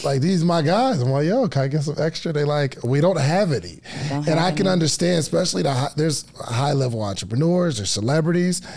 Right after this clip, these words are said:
Speaker 1: And at, there had, I don't know how many speakers was it? How many people was on that flyer?
Speaker 2: There were a lot of people.
Speaker 1: Couple hundred?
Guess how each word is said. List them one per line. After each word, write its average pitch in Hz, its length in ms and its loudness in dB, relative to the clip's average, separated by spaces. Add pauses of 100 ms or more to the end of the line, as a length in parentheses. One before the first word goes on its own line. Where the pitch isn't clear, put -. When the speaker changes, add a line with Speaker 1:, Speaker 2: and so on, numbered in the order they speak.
(460)
Speaker 1:
And 147 280 0
at, 156 240 -2
there 196 160 2
had, 185 420 0
I 185 100 0
don't 277 120 2
know 214 40 2
how 165 200 0
many 269 280 0
speakers - 800 -4 (160)
was 110 280 -2
it? 80 80 -10
How 185 120 0
many 480 160 -6
people 311 200 0
was 262 100 0
on 233 140 0
that 214 120 0
flyer? 226 460 -2 (300)
Speaker 2:
There 160 160 2
were 156 180 0
a 127 80 -4
lot 135 260 -4
of 139 160 -10
people. - 600 -6 (260)
Speaker 1:
Couple 277 260 -2
hundred? 269 440 2